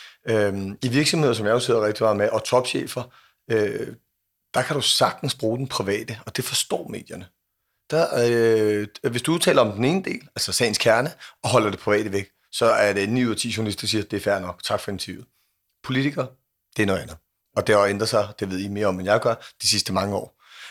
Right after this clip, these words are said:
Øh, og derfor tror jeg bare, at, som jeg også sagde før, den her private del, den, øh, øh, øh, den skal man selvfølgelig tilrettelægge. Det behøver ikke være alt privat, det vil også være for meget. Men den private del, det skal han have længere frem for at, at blive den her, øh, topkandidat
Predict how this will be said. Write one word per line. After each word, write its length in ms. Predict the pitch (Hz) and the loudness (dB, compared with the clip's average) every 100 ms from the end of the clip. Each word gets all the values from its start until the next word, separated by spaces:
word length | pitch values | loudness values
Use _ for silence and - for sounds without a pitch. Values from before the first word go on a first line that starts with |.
| - | -2
Øh, 200 | 107 98 - | 0 2 0
og 120 | - | 2
derfor 280 | 120 117 110 | 2 2 0
tror 260 | - 113 | 2 4
jeg 100 | 107 - | 4 0
bare, 300 | 101 107 101 | -2 -2 0
at, 220 | 98 - _ _ - | -2 -2 _ _ -16
som 160 | - | -8
jeg 80 | 90 | -6
også 120 | 101 | -2
sagde 140 | - 113 | 0 2
før, 320 | 135 - - _ _ _ - | 2 0 -6 _ _ _ -4
den 120 | 110 | 0
her 140 | 120 | 0
private 460 | 110 123 107 226 - | 0 0 0 0 -2
del, 280 | - 110 - _ _ _ _ | -6 -6 -8 _ _ _ _
den, 160 | - 113 - - | -6 -6 -8 -6
øh, 420 | 113 104 101 101 101 | -4 -2 -2 -6 -8
øh, 720 | 127 110 101 104 104 110 113 113 - | -8 -6 -8 -8 -10 -10 -12 -12 -12
øh, 240 | 113 113 - | -12 -10 -6
den 120 | 123 | -4
skal 120 | - | -2
man 80 | 143 | -2
selvfølgelig 440 | 117 - 139 156 | -2 -2 -2 0
tilrettelægge. 680 | 143 - 92 107 - 117 98 - | -2 -2 0 -2 -2 -2 -4 -6
Det 80 | 98 | -2
behøver 140 | 117 | 0
ikke 60 | 139 | 4
være 140 | 127 | 4
alt 160 | 120 - | 2 -4
privat, 360 | 135 101 90 | -2 -2 -2
det 60 | 107 | 0
vil 80 | 113 | 2
også 160 | 123 | 4
være 80 | 127 | 2
for 100 | 107 | 2
meget. 260 | 92 98 123 - - - | 0 -2 -4 -12 -20 -4
Men 160 | 110 95 | -4 -2
den 100 | 98 | 0
private 360 | 117 131 131 | 2 4 2
del, 260 | 120 123 123 - - _ - | 0 -2 -2 -10 -20 _ -2
det 120 | 120 | 0
skal 180 | - 127 | 0 0
han 200 | 117 104 | -2 -4
have 140 | 104 | -4
længere 340 | 98 104 123 123 | -2 0 2 0
frem 280 | - 113 - _ _ _ - | 0 -4 -6 _ _ _ -6
for 300 | 117 107 - | -2 0 2
at, 180 | 104 107 | 0 -2
at 60 | 104 | -6
blive 180 | 107 | -6
den 160 | 104 107 | -4 -4
her, 320 | 104 101 95 | -2 -2 -2
øh, 80 | 87 | -4
topkandidat 760 | - - - 107 92 101 113 | -2 -2 -2 -6 -6 -8 -10